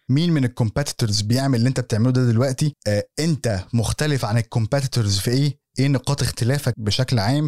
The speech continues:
وإزاي تبينها في المحتوى بتاعك أو تبينها في المنتج بتاعك، إيه نوع الفاليو اللي أنت بتقدمها للأودينس اللي هيتلقى منك المحتوى بتاعك، وإيه هي التشانلز اللي أنت هتنتشر أو هتبدأ عليها.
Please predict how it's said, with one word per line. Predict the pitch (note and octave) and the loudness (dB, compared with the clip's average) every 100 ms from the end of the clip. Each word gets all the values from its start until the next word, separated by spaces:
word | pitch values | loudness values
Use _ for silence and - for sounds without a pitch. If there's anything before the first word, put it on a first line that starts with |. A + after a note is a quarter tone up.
| - | -2
وإزاي | A2+ G#2+ C3+ | -2 0 0
تبينها | C#3 A#2+ A2 B2+ | 0 0 2 2
في | A#2 | 2
المحتوى | G#2 G2 - C3 | 2 0 0 -2
بتاعك | A2+ D3 C#3 C3 - | 0 0 0 -2 -2
أو | F#2+ | -2
تبينها | F#2 G2 G2+ C3 A2 | 0 0 2 2 2
في | - | 0
المنتج | G2+ B2 C#3 G2+ | 2 2 0 -2
بتاعك، | F#2+ C#3 D3+ D3 - - | 0 0 0 -2 -6 -4
إيه | C#3 | 0
نوع | D#3 D#3 | 2 2
الفاليو | C3+ A2 C#3 C#3 A2 G2+ | 2 2 2 2 2 2
اللي | G#2+ A2+ | 0 0
أنت | C3 | 0
بتقدمها | A2+ - G#2+ B2+ C3 | -2 -2 0 2 2
للأودينس | G#2 G2+ B2 A#2+ A2 G2+ | 2 2 0 2 0 0
اللي | G#2 F#2+ | -2 -2
هيتلقى | G#2 A2 C3+ - G#2 F#2+ - | -2 0 -2 -2 -4 -2 -2
منك | A2 B2 G#2+ G2 | 0 2 2 0
المحتوى | F#2+ - B2+ A#2+ | -2 -2 -2 -2
بتاعك، | - D3 C#3 - - - | -2 -2 -2 -6 -10 -2
وإيه | A2+ D3 | 0 2
هي | D3 D#3 C#3+ C#3+ - | 2 2 2 0 -2
التشانلز | A2+ G#2+ - E3 E3+ C3 | -2 -2 -2 -2 0 2
اللي | C3+ | 0
أنت | D3 | 0
هتنتشر | C#3+ B2 A#2 A#2 A#2 C#3+ D3+ A2+ | 0 0 0 0 0 -2 -2 0
أو | A2 | 0
هتبدأ | G#2 G#2 C3+ A#2 G2+ | 0 0 -2 -2 -4
عليها. | F#2 F#2 C#3+ C#3 C#3 | -2 0 2 2 -2